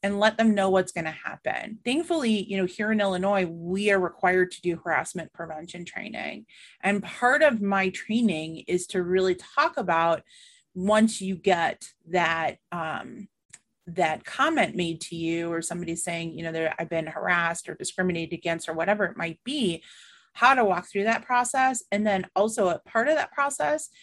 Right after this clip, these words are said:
is communicating to the employee expectations and what's gonna happen. "Johnny, thank you for bringing that to my attention. This is what I'm going to do. I'm going to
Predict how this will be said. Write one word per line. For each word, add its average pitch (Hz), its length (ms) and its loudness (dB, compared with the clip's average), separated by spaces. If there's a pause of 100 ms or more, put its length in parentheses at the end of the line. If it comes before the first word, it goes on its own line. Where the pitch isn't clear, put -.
(200)
is 190 140 -2
communicating 214 760 0
to - 120 -8
the 175 100 -4
employee 175 880 -2 (300)
expectations 170 880 0
and 160 120 -2
what's - 200 -4
gonna - 160 -8
happen. - 600 -6 (800)
"Johnny, 214 500 6
thank 190 200 0
you 214 100 0
for 208 120 0
bringing 180 260 2
that 160 220 0
to - 100 -18
my 165 80 -6
attention. - 800 -8 (240)
This 196 320 4
is 220 180 0
what 185 160 4
I'm 170 200 2
going 160 240 -2
to 160 160 -10
do. 151 300 -4
I'm 175 200 -6
going 175 280 -2
to 214 100 -6